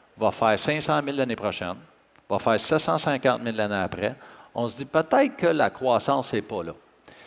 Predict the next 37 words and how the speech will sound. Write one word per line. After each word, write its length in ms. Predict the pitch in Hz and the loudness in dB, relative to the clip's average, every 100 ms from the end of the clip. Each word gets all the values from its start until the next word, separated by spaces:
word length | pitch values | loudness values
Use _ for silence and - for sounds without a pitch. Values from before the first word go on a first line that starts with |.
| - | -6
On 100 | 120 | -2
va 80 | 131 | 0
aussi 300 | 156 - 226 | -2 2 2
regarder 600 | 147 135 120 170 190 - - _ | 4 2 2 -2 -4 -8 -20 _
c'est 200 | - - | -10 -6
quoi 180 | 139 196 | -2 2
le 120 | 214 | 4
burn 520 | 120 101 127 117 110 98 | 4 4 4 2 -6 0
rate, 220 | 104 101 - - | 0 0 -8 -8
combien 280 | 170 196 | -4 0
d'argent 280 | 202 127 147 | 2 2 -2
ils 140 | 160 143 | -4 -6
ont 120 | 113 98 | -8 -4
besoin 580 | 131 120 104 113 117 131 123 _ _ _ _ | -2 0 -4 -8 -6 -8 -12 _ _ _ _
pour 460 | - 160 180 156 - - - _ _ _ _ _ 117 | -4 0 0 -2 -10 -20 -20 _ _ _ _ _ -4
faire 240 | - 143 | 2 4
avancer 380 | 131 117 107 - | 6 6 4 2
la 140 | 143 110 | 2 2
business 420 | 107 95 127 139 | 2 0 -2 -4
jusqu'à 600 | 110 107 - 104 107 101 - | -6 -8 -2 0 0 -4 -4
la 120 | 104 | -6
prochaine 480 | - 110 - 107 95 | -2 -4 -4 -8 -6
phase. 500 | - 104 98 85 - - - - - _ _ | -2 0 0 -4 -12 -20 -20 -20 -20 _ _
Puis 100 | - | -6
ça, 140 | - | -2
c'est 340 | 196 - 143 127 | -2 0 -2 -2
aussi, 360 | 113 - 185 | -4 -4 -2
ben, 120 | 185 123 | 0 0
est-ce 260 | 120 120 | 2 0
que 60 | 131 | -4
vous 160 | 104 | -8
prévoyez 520 | - 113 107 101 101 110 | -6 -2 -2 -2 -4 -2
faire 200 | 110 101 | 0 0
des 140 | 95 | 0
ventes ? 260 | 90 127 - | 0 -2 -6
Si 340 | - - - 113 | -12 -10 -8 -10
oui. 260 | 92 120 | -8 -10